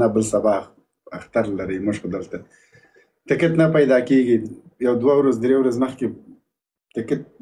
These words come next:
بیخي بند و، ټکټ اوس هم بیخي نه پیدا کېږي. خو دا اختر یوازې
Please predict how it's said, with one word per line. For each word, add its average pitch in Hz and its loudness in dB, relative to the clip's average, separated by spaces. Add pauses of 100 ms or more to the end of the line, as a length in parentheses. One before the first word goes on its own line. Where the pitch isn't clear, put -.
بیخي 113 -2 (100)
بند 113 2
و، 90 -6
ټکټ 110 -4
اوس 110 -2
هم 90 -6
بیخي 101 -6
نه 101 -6
پیدا 90 -2
کېږي. 90 -2
خو 113 -2 (140)
دا 185 4
اختر 147 0 (100)
یوازې 120 2